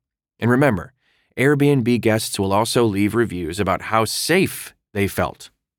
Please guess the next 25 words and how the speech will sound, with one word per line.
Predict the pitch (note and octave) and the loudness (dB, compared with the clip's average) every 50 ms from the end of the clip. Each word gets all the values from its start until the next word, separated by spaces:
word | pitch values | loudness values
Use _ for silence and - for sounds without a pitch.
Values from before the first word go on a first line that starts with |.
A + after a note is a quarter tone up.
| _ _ _ _ _ _ _ _ - | _ _ _ _ _ _ _ _ -4
Researching | B2 C3+ C3+ - D3 D3 C#3+ D3+ C3+ | -2 0 0 2 0 0 2 2 2
the | C3 B2+ | 2 4
location | B2+ A#2+ A2+ B2 C3+ C3 C#3+ - C#3+ B2 | 4 4 2 2 2 0 0 0 0 0
is | A2 A2 | 2 2
also | A#2 B2 A#2+ A2+ - A#2 G#2 | 2 2 2 2 2 2 2
vital | F#2+ E2 G#2+ F#2 F#2 F2+ A2 D#3+ E3 - _ _ - - _ _ _ | 2 2 0 0 2 2 2 0 0 -2 _ _ -20 -20 _ _ _
to | - B2+ A#2+ | -2 2 2
ensure | A2+ G#2+ - - C3+ C3 B2+ A2+ - | 2 2 2 2 2 4 4 2 2
Airbnb | A#2 B2 B2+ A#2+ G#2+ A#2 A#2 A2+ G#2+ F#2+ G#2+ A2 A2 | 2 2 2 2 2 2 2 2 2 2 2 2 2
rentals | G2 G#2 G2+ G2 - G#2+ G#2+ F#2 | 2 2 0 0 0 -2 -2 0
are | G2+ F#2 F#2 | 0 0 -2
permitted. | F2+ - A2 F#2+ G2 G#2+ G#2 F2+ D#2+ - - _ _ _ _ _ _ _ _ _ _ _ _ _ _ | -2 -4 -4 -4 -2 0 0 -2 -4 -6 -12 _ _ _ _ _ _ _ _ _ _ _ _ _ _
For | - - D3+ | -2 0 0
example, | C#3+ D3+ F#3 F3 - - B1+ - | 2 2 2 2 0 -2 -4 -6
San | - - G#2+ G#2 | -4 -2 0 0
Francisco | G2 A2 G#2 G2+ - B2+ A#2 - - B2 B2+ | 2 0 0 0 0 -2 0 0 2 2 2
limits | B2 A2 A2+ A#2 B2+ A#2+ - - | 4 4 2 2 0 0 0 0
the | B2 A2 | 0 2
number | A2+ A2+ G#2 G#2 G2+ | 2 2 2 2 0
of | G2 F2 - | 0 -2 -2
properties | - - G2 F#2+ - A2 G#2+ G#2+ G#2+ - | 0 0 0 0 0 0 0 0 0 0
a | F#2+ | 0
host | G2 G2+ F#2 F#2 - - - | 0 0 0 0 -2 -4 -4
can | A#2 A2+ | -4 -2
list. | B2+ F3 G#3 B2+ - - - - | 0 0 0 -2 -2 -4 -10 -16